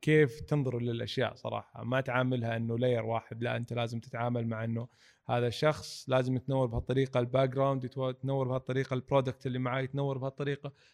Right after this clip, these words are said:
فبالتالي أنت كيف تسوي هالخلطة وكيف هالميكس حيبين معك، معك مع التجربة، ولكن،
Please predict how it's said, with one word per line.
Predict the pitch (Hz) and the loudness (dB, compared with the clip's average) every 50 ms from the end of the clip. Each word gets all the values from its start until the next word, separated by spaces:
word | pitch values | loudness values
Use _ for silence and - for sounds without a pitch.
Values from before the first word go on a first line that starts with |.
| _ _ | _ _
فبالتالي | 143 131 131 - 170 170 170 | -6 -6 0 2 4 4 4
أنت | 180 165 170 | 4 2 0
كيف | 160 - 185 175 160 | 0 2 2 2 2
تسوي | 165 - - 180 170 160 151 147 | 0 -2 0 0 2 2 2 0
هالخلطة | 151 143 - - 165 156 - 151 | 0 -2 0 -2 -2 0 0 0
وكيف | 143 - 165 151 147 | 0 0 -2 -2 -2
هالميكس | 156 156 156 165 - - - - - - | -2 -2 -2 -2 -4 -6 -12 -18 -20 -8
حيبين | - 143 147 143 151 151 143 | -4 -2 2 4 4 4 4
معك، | 135 135 135 135 143 147 | 4 2 0 -2 -2 -2
معك | 151 147 143 139 - - | 0 0 0 0 0 -2
مع | 127 120 | -4 -4
التجربة، | 117 - 156 143 160 151 151 147 | -2 -2 -2 -2 -2 0 2 2
ولكن، | 131 131 135 139 135 - 127 135 | 4 4 4 2 2 0 -2 -4